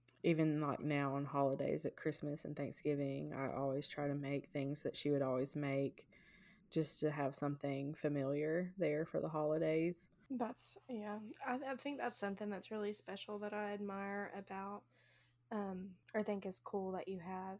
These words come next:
Speaker 2: is that you're able to, like, share those baking experiences, and then also that you have,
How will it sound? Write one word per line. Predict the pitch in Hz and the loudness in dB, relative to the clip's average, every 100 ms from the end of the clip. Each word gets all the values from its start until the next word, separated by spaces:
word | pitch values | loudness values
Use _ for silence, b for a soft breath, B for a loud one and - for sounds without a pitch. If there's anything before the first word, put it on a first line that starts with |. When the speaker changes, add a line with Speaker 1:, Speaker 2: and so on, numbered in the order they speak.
| - | -10
Speaker 2:
is | |
that | - 185 | -4 -4
you're | 190 190 | -2 -2
able | 185 185 196 190 - | -4 -4 -8 -10 -10
to, | 208 208 | -10 -6
like, | 214 202 | -4 -4
share | - 202 | -4 -2
those | 190 190 | -2 -4
baking | - 190 196 208 | -4 -6 -4 -8
experiences, | - - - 208 208 254 277 220 214 208 - B B B B _ | -8 -8 -4 -2 -2 -6 -8 -6 -4 -6 -10 B B B B _
and | 196 | -4
then | 180 | -2
also | 185 180 - 185 165 196 180 _ _ _ | -2 -4 -6 -4 -4 -6 -10 _ _ _
that | - | -8
you | 185 | -6
have, | 185 180 180 175 | -4 -4 -4 -6